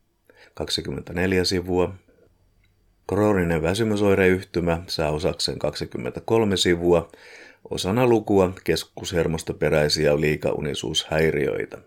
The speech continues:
Hengityshäiriöt ja levottomat jalat saa kumpikin osakseen neljätoista sivua. Lisäksi tarkastellaan muun muassa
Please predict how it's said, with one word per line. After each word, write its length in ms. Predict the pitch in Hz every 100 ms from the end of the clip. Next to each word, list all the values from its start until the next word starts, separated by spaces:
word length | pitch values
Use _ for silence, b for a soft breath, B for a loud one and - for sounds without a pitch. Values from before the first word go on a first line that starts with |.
| _ _ _ _ _ _ b -
Hengityshäiriöt 1000 | 101 110 107 - 101 95 95 92 - -
ja 120 | 85
levottomat 580 | 82 78 71 - 98 -
jalat 440 | 101 92 90 - -
saa 240 | - 73
kumpikin 460 | 71 76 85 117 107
osakseen 480 | 87 92 76 82 78
neljätoista 600 | 80 82 73 76 73 -
sivua. 560 | - 78 78 71 - _ _ _ _ _ b b b -
Lisäksi 380 | 76 73 -
tarkastellaan 720 | 101 117 113 110 - 104 98 98
muun 240 | 95 92
muassa 500 | 92 90 90 - 92